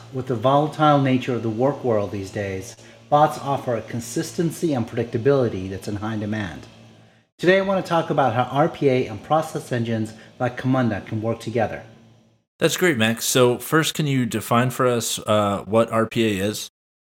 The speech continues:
Speaker 1: R P A is a technology that allows us to configure software robots to emulate the actions of a human being interacting with a computer system.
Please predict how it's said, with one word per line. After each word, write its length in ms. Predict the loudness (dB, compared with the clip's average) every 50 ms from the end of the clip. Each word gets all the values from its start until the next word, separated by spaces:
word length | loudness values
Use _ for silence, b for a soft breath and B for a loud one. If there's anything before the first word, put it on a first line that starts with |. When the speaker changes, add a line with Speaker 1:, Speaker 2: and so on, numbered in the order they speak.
| _ _ _ _ _ _ _ _ _ _ _ 0
Speaker 1:
R 140 | 0 2
P 160 | 4 2 4 4
A 20 | 2
is 100 | 2 2
a 80 | 2
technology 720 | 4 4 2 2 2 0 2 4 6 4 4 2 0 -4 -6
that 160 | -4 -4 -2
allows 380 | 0 2 2 2 2 2 0 0
us 100 | -2 -2 -4
to 60 | -10
configure 640 | -10 -6 -6 -6 -6 -4 -4 -4 -2 0 -2 -2 -4
software 600 | -6 -6 -4 -2 -2 -2 -4 -4 -4 -2 -2 -2
robots 920 | -4 -2 -2 0 0 0 0 -2 -6 -8 -8 -12 -16 -20 -20 -20 -20 b b b b b b
to 120 | -14 -12 -8 -2
emulate 480 | -2 0 2 2 2 2 2 0 0 -2
the 160 | -4 -4 -2
actions 480 | -6 -6 -6 -6 -6 -6 -6 -6 -6 -8
of 100 | -10 -10
a 40 | -12
human 420 | -10 -6 -4 -2 -2 -2 -4 -2
being 300 | -4 -4 -4 -4 -6 -6
interacting 520 | -6 -4 -2 -2 -2 -4 -4 -6 -8 -6
with 120 | -6 -8 -10
a 40 | -8
computer 400 | -8 -8 -4 -2 -4 -4 -4 -6
system. 360 | -12 -14 -16 -14 -16 -16